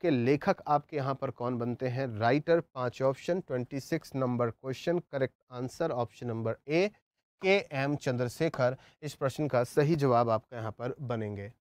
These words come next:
Next, which is the first team to win a match by ten wickets in the Women's Premier League? एक रिकॉर्ड बन गया है क्योंकि पहली बार विमेंस आईपीएल या विमेंस प्रीमियर लीग इंडिया में आयोजित की जा रही है।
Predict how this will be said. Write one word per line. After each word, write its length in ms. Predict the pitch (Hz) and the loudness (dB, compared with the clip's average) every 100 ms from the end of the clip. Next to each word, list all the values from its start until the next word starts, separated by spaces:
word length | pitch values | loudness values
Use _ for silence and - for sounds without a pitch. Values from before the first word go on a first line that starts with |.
| _ | _
Next, 400 | 131 117 104 _ _ _ _ - | 0 0 -2 _ _ _ _ -4
which 180 | 131 143 | -2 0
is 140 | 165 | 4
the 120 | 147 160 - | 6 6 6
first 360 | 190 208 190 - 147 | 8 8 6 -2 -4
team 260 | 170 175 180 | 0 2 2
to 280 | 170 139 120 | 0 0 4
win 140 | 156 165 | 4 4
a 60 | 147 | 0
match 380 | 139 139 151 135 | 2 2 0 2
by 220 | 135 135 - 160 | 4 4 2 0
ten 200 | 160 175 | 0 2
wickets 420 | 170 147 135 - | -2 -2 -4 -4
in 160 | 160 135 | -6 -4
the 100 | 135 107 | -4 -2
Women's 340 | 139 151 160 | 0 2 0
Premier 420 | - 131 127 123 | -4 -4 0 0
League? 320 | 107 107 104 - | 0 -2 -6 0
एक 180 | 151 | 2
रिकॉर्ड 340 | 160 156 165 175 | 2 6 6 8
बन 160 | 175 | 6
गया 220 | 170 170 160 | 6 4 4
है 100 | 185 | 0
क्योंकि 260 | 165 160 | -4 -4
पहली 320 | 143 139 147 | -4 -2 0
बार 200 | 156 156 | 4 4
विमेंस 380 | 135 139 151 143 143 | 4 2 0 0 -2
आईपीएल 420 | 135 - 143 143 | -4 -2 -2 0
या 80 | 131 | 0
विमेंस 320 | 123 139 143 | -2 -4 -6
प्रीमियर 340 | - 135 135 | -8 -4 -2
लीग 240 | 120 131 131 | -2 -2 -2
इंडिया 240 | 127 135 | -2 -4
में 120 | 135 | -2
आयोजित 320 | 120 110 127 | -4 -4 -6
की 160 | - 127 | -8 -4
जा 140 | 127 | 0
रही 180 | 120 123 | 0 0
है। 80 | 117 | -2